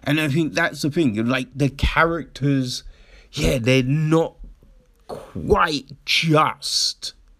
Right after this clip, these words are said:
right? This archetype. They do have,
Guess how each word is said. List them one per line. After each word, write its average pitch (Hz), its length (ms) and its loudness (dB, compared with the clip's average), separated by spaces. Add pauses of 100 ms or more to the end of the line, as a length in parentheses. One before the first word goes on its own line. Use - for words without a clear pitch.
(680)
right? 123 320 0
This 135 280 -2
archetype. 107 920 -4 (280)
They 131 320 2
do 147 400 -2
have, 123 720 -2